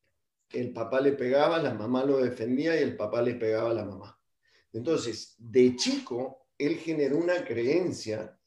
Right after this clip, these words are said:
que cada vez que él mete la pata, alguien que él quiere va a sufrir. Entonces, ahora cuando se muere su, su hermano, él tiene que enfrentar a cometer errores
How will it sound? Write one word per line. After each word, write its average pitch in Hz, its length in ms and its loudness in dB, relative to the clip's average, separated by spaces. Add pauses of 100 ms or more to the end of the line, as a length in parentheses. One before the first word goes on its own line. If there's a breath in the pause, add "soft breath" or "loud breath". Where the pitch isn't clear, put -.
(380)
que 117 200 -12
cada 185 320 0
vez 180 220 -2
que 170 160 -4
él 160 120 -2
mete 160 300 -2
la 131 180 0
pata, - 460 -2 (1000)
alguien 160 440 4
que 139 100 -2
él 135 220 -2
quiere 143 260 -2
va 147 80 4
a - 40 2
sufrir. - 560 -12 (380)
Entonces, 127 760 2
ahora 139 340 8
cuando 117 240 -2
se 117 140 -4
muere 190 240 6
su, 131 400 0
su - 200 -4
hermano, 156 640 0 (240 soft breath)
él 139 160 -4
tiene 202 260 6
que 165 100 4
enfrentar 127 920 2 (720)
a 107 340 -2 (180)
cometer 127 520 4
errores 190 760 2